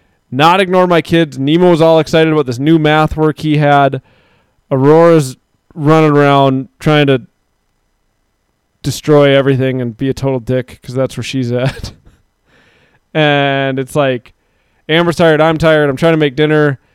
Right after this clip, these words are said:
And I just started to think, like, I don't know, I feel weird about this, so I'm not, I'm just, because I feel weird about it, I'm not gonna tweet. So I just have to spend more time thinking about, like, how I want, I know how my, like, my personal account can be involved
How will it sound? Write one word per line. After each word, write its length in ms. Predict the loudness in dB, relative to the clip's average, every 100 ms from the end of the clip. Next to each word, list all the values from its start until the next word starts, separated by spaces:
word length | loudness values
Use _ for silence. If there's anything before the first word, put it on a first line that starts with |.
| _ _ _ -2
And 80 | -2
I 40 |
just 140 | 0
started 200 | 0 0
to 60 | 0
think, 220 | 0 0
like, 240 | -2 -6 _
I 180 | -12 -6
don't 140 | 0 2
know, 100 | 2
I 60 |
feel 240 | 2 2 2
weird 220 | 2 2
about 200 | 0 2
this, 160 | -2
so 140 | 0 0
I'm 140 | 0
not, 120 | -4 -6
I'm 160 | -6
just, 260 | -2 -4 -4 _ _ -10
because 240 | -2 0
I 80 | 2
feel 120 | 2
weird 200 | 4 2
about 180 | 2 2
it, 40 | 2
I'm 60 |
not 140 | -2 -4
gonna 140 | -8
tweet. 360 | -8 -8 -8 -2
So 120 | 0
I 60 |
just 100 | 2
have 100 | 0
to 80 | -2
spend 220 | -2 0
more 100 | 2
time 240 | 2 0 -2
thinking 320 | -4 -4 -4
about, 320 | -2 -2 -2 _ _ _ _ _ _ _ _ _ _ -12
like, 140 | -10
how 240 | 0 2
I 100 | 2
want, 400 | 2 0 0 -2 _ _ _ -4
I 140 | 0
know 240 | 4 4
how 140 | 2 0
my, 300 | 2 2 2
like, 200 | -2 -4
my 220 | 0 0
personal 460 | 0 -2 -2 -2 -4
account 380 | -4 -8 -10 -10
can 140 | -10
be 140 | -6
involved 640 | -6 -4 -2 0 -2 -6